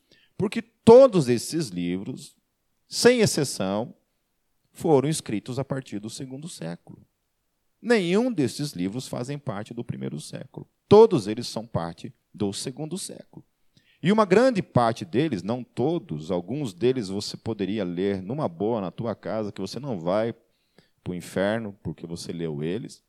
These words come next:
Muitos deles trazem coisas que realmente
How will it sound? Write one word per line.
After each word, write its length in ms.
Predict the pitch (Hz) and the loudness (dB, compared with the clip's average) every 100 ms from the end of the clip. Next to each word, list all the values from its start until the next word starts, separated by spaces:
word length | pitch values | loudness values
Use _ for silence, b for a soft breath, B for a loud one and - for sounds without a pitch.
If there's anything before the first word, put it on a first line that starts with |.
| _ _ _ - | _ _ _ -12
Muitos 360 | 180 226 - 131 | -6 -4 -4 -6
deles 400 | 104 110 143 165 | -2 0 0 -4
trazem 400 | - 135 147 156 | -4 -6 -4 -8
coisas 460 | - 104 120 139 | -2 -2 0 -4
que 220 | - - 151 | -6 -4 -2
realmente 720 | 160 - 131 101 113 147 | -2 -6 -6 -6 -6 -10